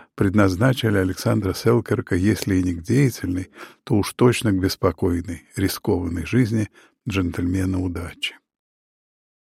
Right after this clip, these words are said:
В этот раз Селкерк вышел в море под началом славного адмирала Демпьера,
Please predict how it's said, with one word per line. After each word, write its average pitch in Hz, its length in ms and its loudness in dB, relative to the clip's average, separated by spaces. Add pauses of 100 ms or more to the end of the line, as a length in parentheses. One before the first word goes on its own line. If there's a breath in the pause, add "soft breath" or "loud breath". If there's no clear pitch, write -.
(400)
В - 100 4
этот 131 260 4
раз 147 320 2 (240 loud breath)
Селкерк - 560 2
вышел 98 320 2
в 85 80 -2
море 120 320 4
под 92 220 -6
началом 113 460 0
славного 107 460 2
адмирала 98 500 0
Демпьера, 92 720 0